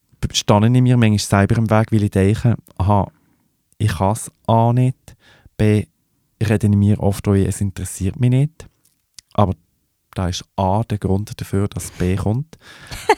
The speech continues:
<laughs> Scheiß Buchstabe. Nein. Und C,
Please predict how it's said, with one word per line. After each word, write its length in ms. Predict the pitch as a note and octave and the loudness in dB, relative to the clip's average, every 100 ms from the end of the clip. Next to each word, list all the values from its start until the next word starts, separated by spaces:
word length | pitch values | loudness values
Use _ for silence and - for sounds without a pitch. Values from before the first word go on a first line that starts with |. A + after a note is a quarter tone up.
| - | 0
<laughs> 1800 | - - - F#4+ - - - - - G#4 G4+ - - - - C4+ - - | 0 0 0 -2 -2 -8 -10 -10 -4 -2 -2 -4 -6 -6 -10 -12 -12 -16
Scheiß 480 | - - - E2+ - | -12 -10 -6 -6 -6
Buchstabe. 360 | - F#2+ - - F#4+ - | -8 -10 -12 -16 -16 -2
Nein. 140 | A4+ - - - - - - - F#4 - _ E4+ _ _ _ _ - - - A4+ A4+ - | 0 0 -4 -6 -8 -12 -12 -12 -20 -20 _ -16 _ _ _ _ -20 -20 -10 -6 -6 0
Und 220 | A#2 A2+ | 0 0
C, 360 | - C#3+ B2 | 0 2 4